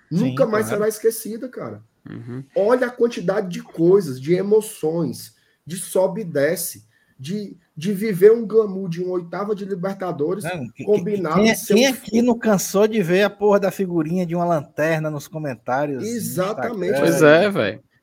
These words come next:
Speaker 2: E os sentimentos mistos, né, Lenilson? Porque a gente vivia esse, esse, esse furdunço na Série A, mas era entre os dezesseis da América. E a gente ficava assim, "Que porra é essa? Onde é que eu tô? Eu sou o Fona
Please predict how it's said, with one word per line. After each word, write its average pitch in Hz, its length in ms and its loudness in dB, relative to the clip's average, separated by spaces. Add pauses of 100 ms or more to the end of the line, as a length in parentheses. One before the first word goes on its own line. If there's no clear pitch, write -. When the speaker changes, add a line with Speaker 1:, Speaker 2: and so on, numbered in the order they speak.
(100)
Speaker 2:
E 208 80 -2
os 226 140 -4
sentimentos 214 580 2
mistos, 170 360 -4
né, 180 120 -2
Lenilson? 151 340 -4
Porque 190 480 -4 (120)
a 139 120 -2
gente 190 300 -4
vivia 160 480 -4
esse, 135 400 -8
esse, 117 500 -8 (380)
esse 135 240 -6
furdunço 151 580 -6
na 135 120 -4
Série 123 340 -6
A, 190 260 -6 (240)
mas 170 240 -4
era 190 160 2
entre 202 160 -2
os 196 120 0
dezesseis 202 500 2
da 208 100 -6
América. 196 540 -6 (340)
E 143 80 -2
a 160 60 2
gente 170 240 -6
ficava 196 300 -8
assim, 202 180 -12
"Que 202 140 -14
porra 233 320 -2
é 220 100 -2
essa? 170 160 -4
Onde 165 100 -2
é 190 60 -2
que 190 100 -4
eu 214 60 4
tô? 175 240 -2
Eu 139 80 -2
sou 180 220 -4
o 196 40 -8
Fona 233 540 0